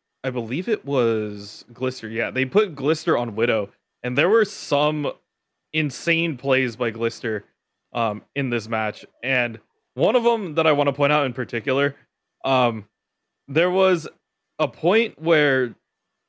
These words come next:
I believe it was, uh, Smurf who was trying to go after Sparkle. Um, and it was in the second part, like, the bank.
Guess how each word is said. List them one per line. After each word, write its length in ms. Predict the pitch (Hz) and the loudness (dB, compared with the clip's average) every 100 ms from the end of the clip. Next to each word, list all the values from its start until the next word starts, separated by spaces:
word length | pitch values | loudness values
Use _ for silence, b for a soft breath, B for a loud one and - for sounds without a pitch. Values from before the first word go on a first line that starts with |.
| - | -6
I 100 | 131 | -4
believe 400 | 131 123 160 208 | -2 -2 0 2
it 120 | 190 | 2
was, 600 | 170 143 127 110 104 - - | 2 2 2 -2 -10 -14 -10
uh, 200 | 123 110 | -6 -4
Smurf 540 | 104 - 127 135 117 - 117 | -6 -8 -2 0 -2 -8 -10
who 100 | 131 | -6
was 140 | 117 | -6
trying 220 | - 139 147 | -2 -2 2
to 60 | |
go 80 | 143 | 4
after 320 | 139 135 - | 4 2 -4
Sparkle. 720 | 107 - - 107 117 160 185 _ _ _ _ _ _ _ | -10 -12 -10 -10 -6 -6 -8 _ _ _ _ _ _ _
Um, 380 | 123 120 101 98 _ _ _ _ _ _ _ - | -4 -2 -4 -10 _ _ _ _ _ _ _ -4
and 520 | 151 147 139 131 123 - _ _ _ _ _ _ _ _ _ _ _ _ _ - | 0 2 0 0 -4 -8 _ _ _ _ _ _ _ _ _ _ _ _ _ -2
it 140 | 160 | 2
was 320 | 165 160 123 - | 4 2 0 -4
in 180 | 180 214 | 0 2
the 80 | 202 | 2
second 300 | 196 170 160 | 0 0 2
part, 240 | 147 151 | 2 2
like, 140 | 143 117 | 2 0
the 80 | 110 | -4
bank. 420 | 110 107 170 | -4 -6 -8